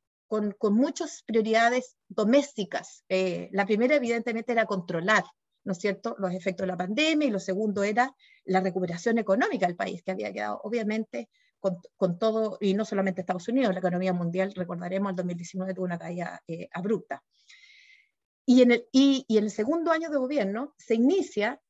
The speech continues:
con la guerra en Ucrania y las implicancias en los niveles de inflación, eh,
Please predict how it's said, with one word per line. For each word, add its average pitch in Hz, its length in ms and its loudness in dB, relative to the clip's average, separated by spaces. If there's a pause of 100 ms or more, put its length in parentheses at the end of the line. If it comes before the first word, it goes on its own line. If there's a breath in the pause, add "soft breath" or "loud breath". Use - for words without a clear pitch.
(500)
con 226 160 0
la 220 100 4
guerra 196 220 2
en 170 80 -2
Ucrania 285 580 0 (360)
y 285 340 0 (460)
las 202 320 -2
implicancias 226 800 -2
en 247 160 2
los 233 100 0
niveles 202 340 0
de 202 60 -4
inflación, 311 580 -4 (300)
eh, 190 480 -4